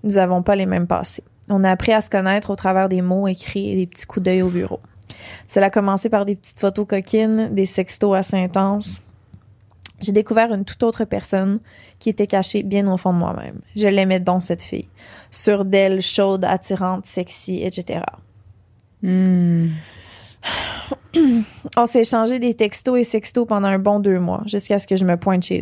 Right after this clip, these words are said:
Speaker 1: eux. Un soir, un peu en alcool, bien du courage et un peu mal au cœur.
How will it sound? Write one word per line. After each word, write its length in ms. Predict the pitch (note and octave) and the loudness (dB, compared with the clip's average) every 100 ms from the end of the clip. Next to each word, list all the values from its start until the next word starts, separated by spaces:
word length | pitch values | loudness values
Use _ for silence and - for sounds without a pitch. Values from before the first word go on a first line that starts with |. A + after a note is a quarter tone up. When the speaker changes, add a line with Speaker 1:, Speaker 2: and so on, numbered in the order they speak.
| - | -6
Speaker 1:
eux. 100 | - - _ _ | -12 -18 _ _
Un 140 | G#3 G3 | 0 2
soir, 380 | - G3+ G#3 G3 | 4 4 4 0
un 100 | F#3+ | -2
peu 120 | G3 | 0
en 100 | F#3+ | 0
alcool, 520 | F3+ F#3 F#3+ F#3 G3 | -2 0 0 0 -2
bien 180 | F#3+ F#3+ | 0 0
du 100 | F3+ - | 0 -4
courage 400 | F#3+ F3+ F3 F3 | -2 2 0 0
et 80 | F3+ | -2
un 100 | F3 | -2
peu 120 | G3 | 0
mal 180 | F#3+ F3+ | 2 2
au 100 | E3+ | 0
cœur. 360 | - - - | -4 -6 -10